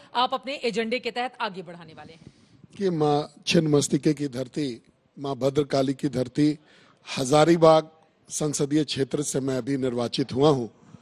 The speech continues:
Speaker 2: मेरा नाम मनीष जायसवाल है। मैं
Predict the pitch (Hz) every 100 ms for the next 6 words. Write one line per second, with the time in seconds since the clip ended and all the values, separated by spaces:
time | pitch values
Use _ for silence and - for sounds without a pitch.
0 | _ - _ _ 135 135 139 139 127 123
1 | 139 131 135 127 143 139 123 156 - _
2 | _ _ _ - 170 170 170